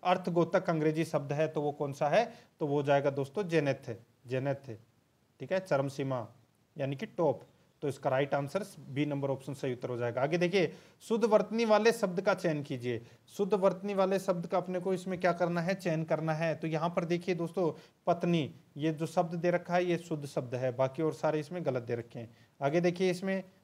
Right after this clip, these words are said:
तिरानवे नंबर का प्रश्न, निम्न में से अशुद्ध शब्द कौन सा है? तो दोस्तों यहाँ पर देखिए, अशुद्ध शब्द बताना है,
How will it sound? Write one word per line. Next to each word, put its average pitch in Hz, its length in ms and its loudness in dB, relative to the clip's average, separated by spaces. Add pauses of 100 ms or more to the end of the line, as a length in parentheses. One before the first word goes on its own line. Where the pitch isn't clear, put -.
(160)
तिरानवे 165 320 2
नंबर 180 240 0
का 180 120 0
प्रश्न, 180 400 -2
निम्न 180 260 0
में 190 160 0
से 185 160 -2
अशुद्ध 175 400 -2
शब्द 175 280 -2
कौन 175 200 0
सा 175 140 0
है? 180 240 -2 (380)
तो 185 80 -6
दोस्तों 175 280 -2
यहाँ 170 140 0
पर 175 120 -2
देखिए, 180 300 0
अशुद्ध 180 420 -4
शब्द 170 280 -2
बताना 175 340 0
है, 180 320 -4